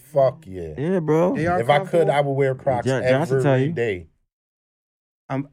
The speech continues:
Speaker 3: all right, I'm about to go. As soon as I leave here, I'm gonna go buy some Crocs.
Speaker 2: Nice.
Speaker 1: Get some for, like, thirty, forty bones.
Speaker 2: So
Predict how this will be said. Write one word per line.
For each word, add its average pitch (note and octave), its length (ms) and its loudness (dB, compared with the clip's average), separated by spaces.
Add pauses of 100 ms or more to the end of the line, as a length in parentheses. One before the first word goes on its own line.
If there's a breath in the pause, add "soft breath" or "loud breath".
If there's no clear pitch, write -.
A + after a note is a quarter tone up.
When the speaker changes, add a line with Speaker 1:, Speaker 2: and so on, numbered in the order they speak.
Speaker 3:
all A#2+ 140 -4
right, A#2+ 100 -4
I'm A#2+ 120 -8
about B2 220 -6
to - 40 -14
go. A#2+ 140 -8
As A#2+ 320 -8
soon D#3 140 -4
as D3+ 80 -4
I D3 80 -4
leave C#3 260 -6
here, B2+ 100 -10
I'm A#2 140 -12
gonna A#2 200 -10
go A2+ 120 -10
buy A2 160 -10
some G#2+ 180 -18
Crocs. G2+ 300 -6
Speaker 2:
Nice. G2+ 480 4
Speaker 1:
Get C3+ 120 0
some C3+ 160 -6
for, C3 120 -6
like, A2 180 0
thirty, C3 200 -2
forty B2 260 -10
bones. C3 500 -8
Speaker 2:
So E2 340 2